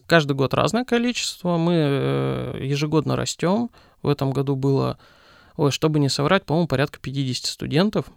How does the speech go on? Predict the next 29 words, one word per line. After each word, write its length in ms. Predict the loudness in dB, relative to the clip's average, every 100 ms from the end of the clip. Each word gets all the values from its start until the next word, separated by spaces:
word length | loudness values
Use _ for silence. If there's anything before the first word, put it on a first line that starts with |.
| _ _ -18 -6
э, 320 | -2 0 0
на 200 | 2 4
летней 340 | 4 2 0
школе, 420 | -4 0 0 0
соответственно, 500 | -2 -6 -2 -2 -2
тридцать 360 | -2 0 0 -2
из 160 | -2 0
них 220 | 0 2
по 200 | 4 4
результатам 560 | 2 0 2 2 0
летней 240 | -2 -4 -6
школы 400 | -4 -2 0 0
были 220 | 2 2
отобраны 600 | 0 0 0 0 0 -4
на 220 | -2 0
стажировку 540 | 0 0 0 0 -2 -2
в 20 |
лаборатории. 600 | -2 0 -2 -4 -8 -6
Ребята 540 | 0 2 4 4 4 2
в 80 |
рамках 340 | 4 4 2 0
данной 440 | 2 2 2 0
лаборатории 960 | 0 0 0 0 0 0 2 0 -2 -6 -12 -4
развивают 520 | 2 4 6 6 4
свои 240 | 2 0 2
навыки, 440 | 2 2 0 -2
развивают 680 | -2 0 0 2 2 2 -2
софт-скиллы, 920 | 0 0 0 -2 0 2 2 2 0 -2
хард-скиллы, 960 | -2 0 -2 -2 0 2 2 2 2